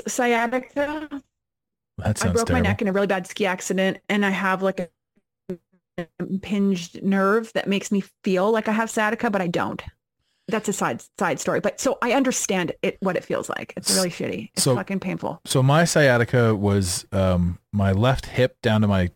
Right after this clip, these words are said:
Speaker 2: the tips of my toes. And then on those really fun occasional moments, it would go from my left hip down to my toes and up to my skull. Um,
Speaker 1: Yeah.
Speaker 2: and it
Speaker 1: Awful.
Speaker 2: felt like lightning.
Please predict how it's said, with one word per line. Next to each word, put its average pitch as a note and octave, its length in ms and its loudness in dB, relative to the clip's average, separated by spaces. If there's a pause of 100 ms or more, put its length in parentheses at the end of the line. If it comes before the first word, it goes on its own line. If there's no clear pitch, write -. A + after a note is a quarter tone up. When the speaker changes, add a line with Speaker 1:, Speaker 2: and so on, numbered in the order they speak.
(160)
Speaker 2:
the F#2 100 -2
tips - 240 -2
of G2 60 2
my F#2 100 2
toes. G2+ 480 0 (300)
And G#2 160 2
then A2 80 4
on A2+ 160 4
those G#2 200 2
really A#2+ 340 4
fun B2 260 0
occasional A2 460 0
moments, D3+ 380 2
it G2+ 100 0
would G2 120 0
go F#2+ 140 2
from C3 200 0
my C3 80 4
left A2+ 240 0
hip A2+ 260 -2
down A2 200 2
to C#3 60 4
my B2 120 4
toes A2 320 2
and F#2+ 140 0
up F#2+ 140 -2
to G#2 60 0
my F#2 120 2
skull. - 420 -4 (1160)
Um, F2 420 2 (180)
Speaker 1:
Yeah. F#3+ 180 -4 (540)
Speaker 2:
and A2 140 2
it G#2+ 60 0
Speaker 1:
Awful. C#3+ 80 -2
Speaker 2:
felt B2 220 4
like A#2+ 180 2
lightning. F#2+ 480 2